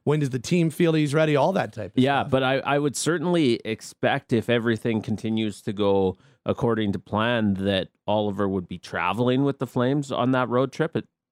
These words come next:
Speaker 2: there's, there a-, actually is some practice time on that road trip, which you don't say about a ton of the, the Flames' recent getaways. So it just feels,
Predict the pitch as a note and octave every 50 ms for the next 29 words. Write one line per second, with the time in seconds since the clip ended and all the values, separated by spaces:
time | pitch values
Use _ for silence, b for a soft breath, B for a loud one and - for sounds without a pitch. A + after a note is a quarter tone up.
0 | _ _ - G#2+ A2+ G#2 F#2 F2+ - - _ _ _ _ _ - G2+ G2+ G#2 G2+
1 | G2+ - _ _ - A2 A2 A2 - - B2 G#2+ G2+ F#2 F2 - _ _ _ _
2 | _ _ _ _ _ _ _ _ _ _ _ _ - - C#3 B2+ C3 C#3 B2 -
3 | - - B2 G#2 - - A2+ G#2 A2 - - D3+ C3 - - - A#2+ A2+ B2 C3+
4 | C#3+ C3+ B2+ B2+ B2 A#2+ A#2+ G#2+ G#2+ A#2+ C3 B2+ - - C#3+ D3+ D#3 - A2 G#2
5 | F#2+ - - b b b b b b b - G#2+ G#2 A#2 G#2+ - - - D3 C3
6 | A2 G#2 G2 G#2+ G2+ G2 F#2 - - - G#2+ G#2 C3 B2+ G#2+ G2+ A#2 A2+ G#2 G2
7 | G2 F#2 - G#2 - - - G#2 G#2 A2 A2+ G#2 F#2 F#2 F#2+ G2+ A2+ - - A#2
8 | G#2+ - - - - F#2+ F2+ F#2+ G#2+ A#2 B2+ D#3+ A3 D#4+ D#4+ - - - - A#2+
9 | A2+ G#2 G2 b b b b b b b b b b b _ _ _ _ _ _
10 | _ _ _ _ _ _ _ _ _ _ _ _ - - C3 B2 - - G3 F#3+
11 | - - A3+ A#3 A3+ G3+ D#3+ - -